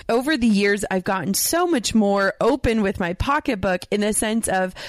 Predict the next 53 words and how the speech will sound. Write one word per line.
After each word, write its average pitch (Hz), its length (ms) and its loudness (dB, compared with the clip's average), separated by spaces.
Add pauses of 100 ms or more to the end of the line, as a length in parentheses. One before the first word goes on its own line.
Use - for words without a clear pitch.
finding 262 460 0
things 240 260 0
that 220 120 -2
are 208 100 0
going 196 260 -2
to 190 80 -2
save 214 380 -2
me 214 140 0
time, 170 460 -2 (280)
get 214 200 -2
me 254 120 2
back 202 360 0
my 190 120 0
time. 170 380 -2
And 196 180 0
you 262 260 0
and 226 140 0
I 196 260 0
are 185 180 -2
so 233 360 0
aligned 180 520 2 (260)
on 190 260 2
time 226 440 0
being 208 180 2
our 190 100 2
biggest 190 380 0
motivator. 180 560 2
And 196 320 -2
the 190 200 0
episode 226 440 0
that 175 200 0
just 247 280 0
came 220 180 0
out 196 160 0
with 190 160 0
Shanna 208 400 0
Skidmore, 185 540 0 (300)
we 233 100 2
talk 226 240 2
about 208 300 2
what 214 320 2
the 214 100 2
four 202 320 2
main 185 280 2
motivators 180 640 2
are. 165 140 2
And 165 200 0
Amanda 233 340 2
and 220 100 2
I 175 140 0
are 165 120 0
both 165 300 -2
time. 175 540 -2